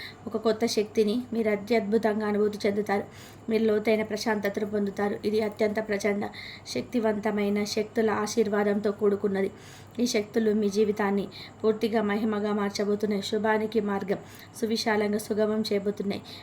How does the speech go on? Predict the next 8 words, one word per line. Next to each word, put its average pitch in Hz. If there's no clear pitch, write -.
మీ 214
కోరికలు 208
ఇప్పుడు 214
నెరవేరుతాయి. 208
ఈ 226
శక్తి 220
మీలో 214
మేల్కొనడానికి 208